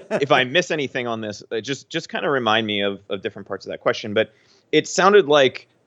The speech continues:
Speaker 2: our friend Scott, who asked the question here, is selling, let's just say, you know, it's a pillow for sleeping on a train,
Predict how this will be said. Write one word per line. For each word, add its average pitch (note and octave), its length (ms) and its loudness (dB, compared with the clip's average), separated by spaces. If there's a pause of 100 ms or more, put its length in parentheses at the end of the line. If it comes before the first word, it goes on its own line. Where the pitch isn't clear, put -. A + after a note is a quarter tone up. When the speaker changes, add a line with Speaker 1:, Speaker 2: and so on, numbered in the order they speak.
Speaker 2:
our C3 160 6
friend E3 360 2
Scott, A#2 340 -2
who B2 100 -2
asked A2 180 -2
the - 60 -18
question D#3 400 -8
here, A#2+ 400 0 (380)
is C3 220 2
selling, C3+ 500 4
let's B2 160 0
just B2+ 180 0
say, A2+ 240 6
you F#2 100 -2
know, G2 100 0
it's - 120 0
a G#2 60 2
pillow C#3 320 4
for A#2 120 -4
sleeping A2 380 0
on G2 100 0
a G2 60 -6
train, - 480 -14